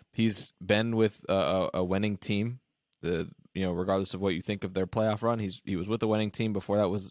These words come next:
was with New Orleans, um, and then with, you know, signed with Chicago after he was with Orlando. So,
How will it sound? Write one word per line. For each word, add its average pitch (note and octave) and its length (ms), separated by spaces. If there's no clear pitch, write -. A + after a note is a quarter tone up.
was F#2+ 200
with F#2+ 180
New F#2+ 80
Orleans, C3 500
um, F#2+ 240
and G2+ 100
then G2 100
with, F#2+ 100
you F2+ 100
know, C2+ 60
signed F#2+ 240
with F#2+ 100
Chicago F2+ 380
after E2 220
he E2 40
was F2 100
with F2 120
Orlando. E2+ 420
So, E2+ 240